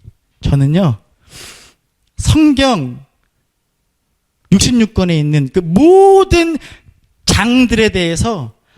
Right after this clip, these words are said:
설교할 때까지 살려주세요." <laughs> 예? 창세기부터 요한계시록 맨 끝까지 한 장당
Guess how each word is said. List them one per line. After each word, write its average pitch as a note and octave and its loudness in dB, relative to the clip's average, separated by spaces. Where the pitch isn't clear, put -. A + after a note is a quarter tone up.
설교할 D#4+ -2
때까지 G#3 -6
살려주세요." A3 -4
<laughs> - -10
예? G#3 -4
창세기부터 C#4+ 0
요한계시록 A#3 -2
맨 C#4+ -2
끝까지 B3+ -2
한 G4+ -2
장당 E3+ -2